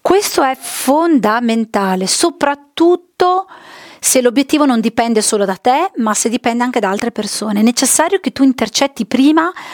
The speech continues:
tutti gli ostacoli, tutte le interferenze che potrebbero esserci. E poi ti chiedo di definire non solo quali sono tutti quanti gli ostacoli, ma di definire anche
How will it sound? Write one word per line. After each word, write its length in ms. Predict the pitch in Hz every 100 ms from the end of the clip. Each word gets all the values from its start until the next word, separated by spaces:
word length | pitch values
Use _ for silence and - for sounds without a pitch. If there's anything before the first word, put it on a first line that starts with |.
| - _
tutti 300 | 294 320 254
gli 60 | 214
ostacoli, 560 | 208 247 269 - 302
tutte 240 | - 294 320
le 80 | 240
interferenze 960 | 220 226 - 226 220 247 254 285 311 _ _ _
che 100 | -
potrebbero 520 | 240 233 214 208 262 247
esserci. 840 | 190 - - 196 - - 196 196 _ _ _ _ - - - - -
E 160 | 277
poi 440 | - 370 494 320 - -
ti 160 | 226
chiedo 460 | - - 302 175 190
di 220 | 170 220
definire 840 | 202 240 269 269 330 240 190 240 - - _
non 140 | 214
solo 240 | 214 427 427
quali 220 | 240 220
sono 240 | - 285
tutti 200 | 226 -
quanti 340 | - 247 254 196
gli 60 |
ostacoli, 640 | 190 - 208 185 196 208 262 - -
ma 160 | 220 247
di 120 | 254
definire 500 | 247 294 330 339 415
anche 400 | 285 294 285 220